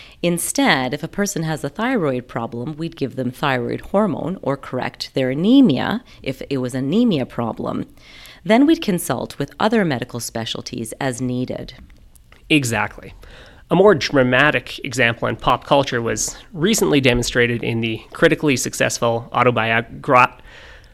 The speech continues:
Speaker 2: sorry, autobiographical book, Brain on Fire by Susan Callahan. There was also a much less critically successful movie adaptation.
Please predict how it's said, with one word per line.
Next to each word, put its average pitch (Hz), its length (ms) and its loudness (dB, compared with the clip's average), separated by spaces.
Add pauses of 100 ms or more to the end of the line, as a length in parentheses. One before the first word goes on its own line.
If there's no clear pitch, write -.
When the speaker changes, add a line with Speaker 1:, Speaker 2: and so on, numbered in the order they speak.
(220)
Speaker 2:
sorry, 117 560 -2 (320)
autobiographical 123 920 4
book, 120 340 4 (260)
Brain 131 320 6
on 113 160 4
Fire 113 380 4
by 110 300 -4 (100)
Susan 131 400 2
Callahan. 120 560 0 (1120)
There 160 140 10
was 147 120 8
also 147 240 6
a 113 160 6
much 123 360 0
less 117 460 -2 (140)
critically 113 560 0 (100)
successful - 480 -6
movie 117 300 2
adaptation. - 680 -6